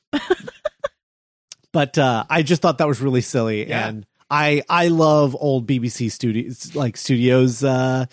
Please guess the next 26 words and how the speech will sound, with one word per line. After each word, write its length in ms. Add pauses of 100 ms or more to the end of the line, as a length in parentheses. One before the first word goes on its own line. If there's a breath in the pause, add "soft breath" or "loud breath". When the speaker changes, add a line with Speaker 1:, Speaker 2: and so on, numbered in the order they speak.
(320 soft breath)
Speaker 1:
stories 560
because 480
of 100
how, 480 (360 soft breath)
you 140
know, 140
like 240
we 120
were 100
talking 220
about 140
at 60
the 60
beginning 380
of 100
just 200
like, 180
"Yeah, 160
just 140
tape 220
over 240
it. 100
Who 100
gives 200
a 40
shit?" 360